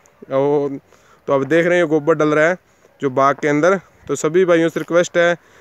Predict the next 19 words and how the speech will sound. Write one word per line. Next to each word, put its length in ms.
कि 80
organic 560
खेती 320
की 80
तरफ 220
बढ़ें 320
और 300
organic 460
खेती 300
करें। 280
इनकी, 460
ए, 420
बिना 420
pesticide 760
के 200
भी 200
इनकी 240
shining 400
देखिए, 540